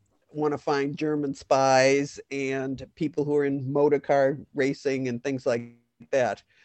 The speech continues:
But her own fictional family has to be involved to have the reader really interested. So sometimes, I mean, in Hull House, I made Florence Kelly an actual, um, suspect,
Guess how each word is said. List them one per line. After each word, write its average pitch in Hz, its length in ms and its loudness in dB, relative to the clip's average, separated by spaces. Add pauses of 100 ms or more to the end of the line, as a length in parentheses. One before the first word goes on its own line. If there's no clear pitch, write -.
(220)
But 175 120 6
her 196 420 4 (100)
own 175 320 2
fictional 151 400 -6
family 147 340 -6
has 135 160 -6
to - 100 -20
be 135 120 -6
involved 127 460 -4
to 127 300 -6 (140)
have 135 240 -6
the 127 80 -6
reader 127 460 -6 (160)
really 120 300 -6
interested. 107 580 -12 (340)
So 220 160 8
sometimes, 294 640 4 (140)
I 220 80 8
mean, 233 200 4
in 196 260 2 (100)
Hull 254 180 4
House, 233 240 2
I 180 80 4
made 175 240 -2
Florence 175 340 -2
Kelly 156 400 0 (360)
an 165 140 -2
actual, 156 680 -2 (100)
um, 131 480 -8 (560)
suspect, - 840 2